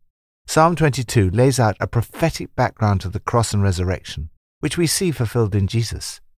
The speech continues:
He was scorned by everyone and despised by the people, mocked and insulted.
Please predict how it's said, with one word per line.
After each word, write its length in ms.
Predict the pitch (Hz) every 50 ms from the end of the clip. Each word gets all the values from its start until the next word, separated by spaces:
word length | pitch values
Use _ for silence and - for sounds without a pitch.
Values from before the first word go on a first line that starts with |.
| _ _ _ _
He 140 | - 180 180
was 180 | 165 170 151
scorned 800 | - - - - - 147 147 139 135 123 104 92 87 82 80 -
by 140 | - 104 107
everyone 500 | - - 98 92 95 90 85 90 90 90 -
and 160 | - 110 101
despised 800 | - 104 - - - - 127 123 123 123 123 120 120 113 - -
by 140 | - 101 98
the 80 | -
people, 420 | 90 - - 95 - - 87 - -
mocked 720 | - 113 113 120 127 139 160 180 - _ _ - - - - _ _ _ _ _ _ _ _ -
and 140 | 117 117
insulted. 720 | 110 104 101 - - - 98 90 85 - - 82 80 -